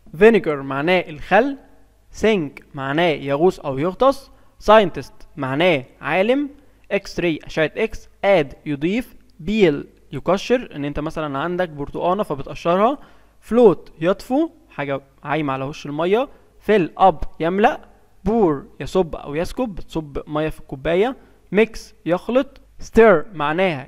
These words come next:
يقلب، بتقلب مثلًا السكر في الشاي، heat يسخن، melt معناها يذوب أو ينصهر.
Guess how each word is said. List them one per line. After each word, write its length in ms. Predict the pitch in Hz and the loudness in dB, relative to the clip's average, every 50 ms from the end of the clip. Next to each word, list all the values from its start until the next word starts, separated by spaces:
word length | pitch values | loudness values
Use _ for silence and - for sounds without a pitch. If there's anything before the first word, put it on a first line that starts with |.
| - 180 | -16 -16
يقلب، 560 | 160 139 - - 180 196 220 233 269 302 233 - - - - - | -14 -14 0 4 4 4 6 6 4 2 2 -6 -14 -18 -16 -18
بتقلب 420 | 139 - - 170 175 175 165 143 | -18 -6 -2 0 0 2 0 0
مثلًا 320 | 151 170 165 - 160 151 139 | -2 -4 -4 -4 -6 -6 -6
السكر 340 | - - 180 170 - 180 | -6 -8 -8 -4 -4 -4
في 120 | 165 - 170 | -4 -4 -10
الشاي، 420 | 147 - - 202 220 254 311 - - - - - _ _ _ _ - | -12 -6 -2 0 0 0 0 -2 -8 -16 -20 -20 _ _ _ _ 0
heat 360 | 196 226 220 170 - - - 254 | 0 2 2 0 -2 -4 -10 -12
يسخن، 600 | 202 139 - 196 208 - - - 262 277 294 269 - - - _ - - | -12 -4 -2 -2 -2 -2 -2 -2 -2 0 0 -2 -6 -10 -20 _ -4 2
melt 340 | 190 208 208 208 208 202 - | 6 6 6 6 6 2 -2
معناها 420 | 160 147 139 147 156 170 175 170 160 | -2 -2 -2 -2 -2 -4 -2 -2 -2
يذوب 460 | 151 143 135 135 156 160 151 - - | -2 -2 -2 -2 0 0 0 -2 0
أو 160 | - 180 185 | 0 2 2
ينصهر. 520 | 180 160 135 - 135 131 127 - - - | 2 0 -2 -6 -12 -16 -16 -18 -20 -20